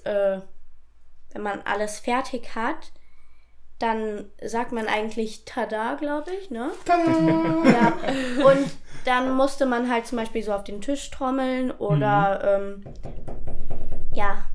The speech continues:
Speaker 1: Oder mit
Speaker 2: Super an den
Speaker 1: jedem,
Speaker 2: Podcast.
Speaker 1: mit jedem Tier, was man da, äh, äh, in dem Zirkus hat, muss man einmal so um den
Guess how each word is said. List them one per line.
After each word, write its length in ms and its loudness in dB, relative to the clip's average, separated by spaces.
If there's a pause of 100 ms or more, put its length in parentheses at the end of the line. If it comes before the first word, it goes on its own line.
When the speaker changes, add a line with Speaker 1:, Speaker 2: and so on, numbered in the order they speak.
(140)
Speaker 1:
Oder 240 2
mit 120 6
Speaker 2:
Super 260 6
an 40 8
den 120 4
Speaker 1:
jedem, 200 4
Speaker 2:
Podcast. 540 -2
Speaker 1:
mit 360 4
jedem 460 2
Tier, 360 2
was 220 2
man 300 2
da, 1000 0
äh, 0 - (1120)
äh, 480 0
in 120 -4
dem 220 -6
Zirkus 440 -2
hat, 160 2 (340)
muss 240 -4
man 280 -2 (100)
einmal 560 -2
so 200 -4
um 240 -8
den 280 -10